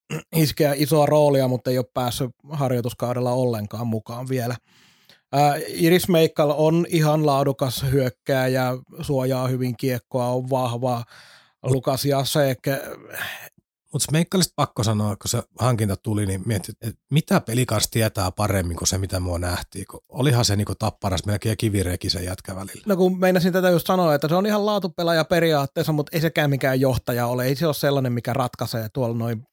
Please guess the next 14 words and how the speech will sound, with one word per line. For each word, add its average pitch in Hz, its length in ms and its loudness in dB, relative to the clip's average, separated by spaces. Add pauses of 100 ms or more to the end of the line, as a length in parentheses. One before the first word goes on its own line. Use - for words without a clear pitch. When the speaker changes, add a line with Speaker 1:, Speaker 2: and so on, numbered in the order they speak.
(120)
Speaker 1:
pelejä 123 380 0
läpi 123 300 -6
kauden. 123 480 -8 (460)
Lukas 180 280 2
Jasekista 160 560 2
on 147 120 2
jäänyt 139 300 2
toistaiseksi 135 640 0
erittäin 135 560 -2
vaisu 156 320 2
kuva. 135 360 0 (100)
Voi 175 200 4
olla, 143 360 2
että 123 380 -4